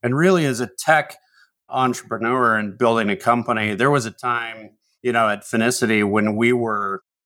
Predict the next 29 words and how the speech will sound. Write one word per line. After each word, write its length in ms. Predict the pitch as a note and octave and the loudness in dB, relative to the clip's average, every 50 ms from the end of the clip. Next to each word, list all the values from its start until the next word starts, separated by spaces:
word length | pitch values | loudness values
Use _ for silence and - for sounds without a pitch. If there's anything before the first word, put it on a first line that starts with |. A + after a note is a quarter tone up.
| _ - | _ -4
honestly, 440 | C3 C3+ C3 B2 - - C3+ B2+ | -2 -2 -2 -2 -4 -2 0 2
we 180 | C3 B2 C#3 D3 | 2 4 4 4
were 180 | D3+ C3+ A#2 G#2 | 4 4 2 2
hiring 600 | - A#2 A#2 A#2+ B2 A#2+ A#2 A2+ G#2+ G#2 G2+ - _ _ - - - _ _ - | 0 0 0 0 0 0 -2 -2 -4 -6 -10 -12 _ _ -20 -20 -20 _ _ -2
consistently 920 | - C#3+ C3 A#2+ - - C#3 C3 - - - B2+ A#2+ G2 F#2 A2+ A2+ A2 | 0 2 2 2 2 2 0 0 0 0 2 2 2 2 2 0 2 2
on 140 | G#2+ G#2+ | 2 2
a 60 | G#2 G2 | 2 0
weekly 420 | G#2 A#2+ A#2+ G#2+ - A2+ G#2+ G2 | 0 0 0 0 0 -2 -2 -2
basis. 720 | F#2 F#2 G2+ G2+ G#2 G2 - - G2+ G2 F#2+ F#2 - - | -2 -2 -2 0 0 -2 -2 -2 -2 -2 -2 -2 -2 -2
And 260 | A#2+ A2+ A2 G2+ F#2+ - _ _ - - - - _ _ _ _ | 0 2 2 2 0 -2 _ _ -20 -20 -20 -20 _ _ _ _
I 160 | - B2+ D#3 G3 | -2 0 0 2
had 240 | G#3+ A3 A3+ E3+ | 2 0 0 0
the 80 | C#3 D3+ | -2 -2
good 240 | B2+ C#3 C3+ A2+ - | 0 0 0 0 -2
fortune 420 | - C#3 C#3 C3+ C3 - - B2+ A#2+ | -2 0 2 2 0 0 0 0 2
of 160 | A#2 A2 F#2+ | 2 0 -2
starting 1000 | - - - - C3 C3 C3+ C3+ C3 C3 B2 A#2+ A#2 A2 A2 A2 A2 A2 A2+ - _ _ _ | -4 -8 -4 -2 0 0 2 2 2 2 0 0 -2 -2 -4 -4 -4 -6 -8 -12 _ _ _
my 240 | - A2 A2 A#2+ C3 | -2 0 2 2 2
educational 540 | B2+ G#2 G2+ G2 - A#2+ A2+ G#2 - A#2 G2+ | 0 -2 -4 -4 -2 0 0 0 0 -2 0
background 520 | G2+ A2 G#2+ G#2 F#2+ A#2 A#2 A2+ A2 G#2 | 2 2 2 2 0 -2 0 0 0 0
in 80 | G#2 F#2+ | -2 -2
engineering, 720 | G#2 G#2 G2+ F#2 - G2+ G#2 A2+ A#2 A#2+ B2 A#2+ A2+ A2 | -4 -4 -6 -6 -6 -4 0 2 4 4 4 4 2 0
and 140 | G#2+ G#2 G2+ | 0 -2 0
then 140 | G#2 G#2 G2+ | 0 2 2
I 240 | G2+ G2+ G2 G2+ F#2+ _ _ - | 2 2 0 -2 -4 _ _ -6
transferred 580 | - - B2 A#2 A2+ G#2+ - - - A2 G2+ G#2+ | 0 0 2 2 0 -2 -6 -4 -4 -2 0 0
over 380 | G#2+ A2+ G#2+ G#2 G#2 G2 F#2 F2 - | 0 0 0 -2 -2 -2 -2 -2 -2
to 160 | G#2 G2 F2+ | -2 -2 -2
finance. 920 | - - - A2 G#2+ A2+ A#2 A#2 A2 G2+ F#2+ F#2+ F#2 F#2 F#2+ - - - | -2 -2 0 2 2 2 2 0 0 2 2 2 0 0 -2 -6 -10 -12